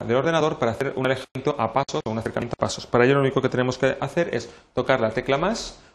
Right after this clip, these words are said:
o bien tocar la tecla menos del teclado numérico. Entonces, tocando la tecla menos nos hacemos un alejamiento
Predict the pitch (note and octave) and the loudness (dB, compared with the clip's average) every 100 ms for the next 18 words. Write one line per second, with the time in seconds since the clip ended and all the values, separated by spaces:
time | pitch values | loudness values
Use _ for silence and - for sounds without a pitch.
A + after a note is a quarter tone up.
0 | _ - D#3+ D#3+ E3+ D#3 C#3 C#3+ C#3+ B2+ | _ 4 6 4 4 4 6 4 4 0
1 | B2+ B2+ C3+ A#2 A2 - A2+ A2 A#2 A2 | -2 0 0 -2 -4 -4 -2 -2 -2 -2
2 | G#2 F#2+ - _ G#2+ A2 - G#2+ A#2 A#2 | -4 -8 -12 _ -10 -10 -8 -6 -4 -4
3 | B2+ A2 G#2+ - A#2+ A2+ - A2+ C3 D#3 | -4 -6 -8 -6 -2 -2 0 0 0 -2
4 | D#3+ D3+ | -2 -2